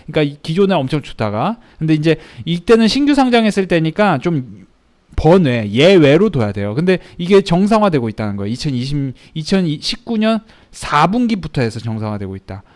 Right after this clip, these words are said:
이런 게 굉장히 핵심적이에요. 그러면 이게 만약에 코로나 신약까지 개발되고, 신약이 만약에 개발돼서 미국 매출 비중이 굉장히 커진다. 그러니까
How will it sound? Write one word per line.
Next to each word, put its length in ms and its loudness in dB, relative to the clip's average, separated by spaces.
이런 240 4
게 120 2
굉장히 280 2
핵심적이에요. 760 -6
그러면 220 0
이게 360 -2
만약에 460 -4
코로나 440 -6
신약까지 460 -8
개발되고, 760 -6
신약이 400 -6
만약에 300 -4
개발돼서 720 -6
미국 380 -2
매출 360 -2
비중이 360 0
굉장히 320 0
커진다. 600 -6
그러니까 300 -2